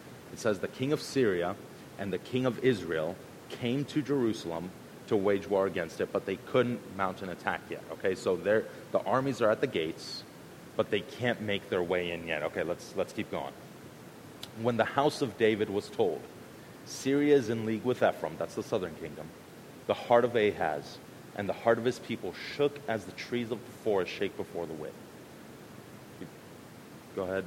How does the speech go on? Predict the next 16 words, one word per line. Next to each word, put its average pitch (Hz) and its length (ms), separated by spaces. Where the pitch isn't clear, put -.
"And 104 280
the 101 80
Lord 110 320
said 107 180
to 101 100
Isaiah, 95 400
'Go 104 220
out 104 200
to 107 60
meet 104 320
Ahaz, 85 540
you 107 220
and 95 160
Shear-Jashub, 92 720
your 90 140
son, 87 420